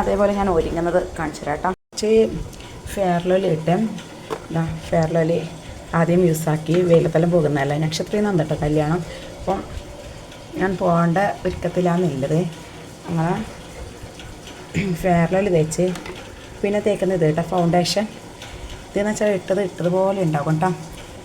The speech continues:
ഏ, ഫിറ്റ് ഇൻ സ്കിന്നിൻ്റെ ഫൗണ്ടേഷനാണ്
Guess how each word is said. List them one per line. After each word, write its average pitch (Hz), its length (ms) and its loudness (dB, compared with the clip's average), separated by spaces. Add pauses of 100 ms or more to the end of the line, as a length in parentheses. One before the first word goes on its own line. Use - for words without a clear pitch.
(300)
ഏ, 180 40 4 (360)
ഫിറ്റ് 196 320 -4
ഇൻ 208 140 -4
സ്കിന്നിൻ്റെ 196 520 2 (520)
ഫൗണ്ടേഷനാണ് 180 560 4